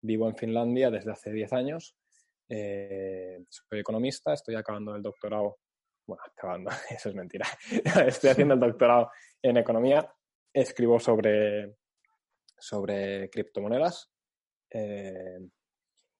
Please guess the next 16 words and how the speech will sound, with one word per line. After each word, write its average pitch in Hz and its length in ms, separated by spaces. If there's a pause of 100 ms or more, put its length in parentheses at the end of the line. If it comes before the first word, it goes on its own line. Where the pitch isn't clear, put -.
y 107 120
bueno, 123 240
pues 95 140
ese 101 100
es - 60
un 104 80
poco 107 200
mi 104 100
tema 139 340
y 95 200 (560)
soy - 260
un 95 400 (540)
gandul 110 420
por 113 140
las 113 140
mañanas 117 680